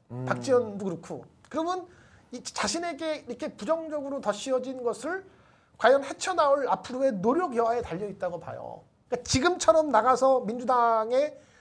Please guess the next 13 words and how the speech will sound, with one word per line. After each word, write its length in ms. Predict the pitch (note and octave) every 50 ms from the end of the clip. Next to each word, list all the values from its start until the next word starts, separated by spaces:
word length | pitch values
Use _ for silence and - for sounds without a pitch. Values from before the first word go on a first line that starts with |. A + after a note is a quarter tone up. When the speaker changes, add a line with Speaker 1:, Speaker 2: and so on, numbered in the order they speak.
| _ _ _ _
Speaker 2:
부정적인 680 | - A#3 D#4 D#4+ D#4 D4+ C#4 C#4+ C4 C4 C#4 C4 B3+
얘기, 380 | A#3 A3+ A3 G3+ G#3+ A#3 A#3+ A#3+
이재명 420 | A3 A3+ G#3+ G3+ C4+ C4 C4 B3+
대표 220 | A#3 A#3+ - A#3+ A#3+
체제에 380 | - - C#4 A#3 C4 B3+ B3 A#3
대한 160 | A#3 A#3 A#3
게 100 | A#3 A3+
부정적인 680 | G#3 - G3+ B3 C4 B3+ B3+ A3+ A#3 A3 A#3 A#3 A#3 A3+
얘기, 400 | G#3+ G#3 F#3+ G3 A#3 A#3 A3+ A#3
뭐 160 | G#3+ G#3+ G#3
사과 420 | G3+ - - A#3+ B3 A#3+ D4 C#4+ B3+
얘기 200 | A3+ G#3 A3+ A3+
계속하면은 720 | - A3+ A#3 C4+ C4 - - C#4+ D4 C4+ C4+ E4+ F#4+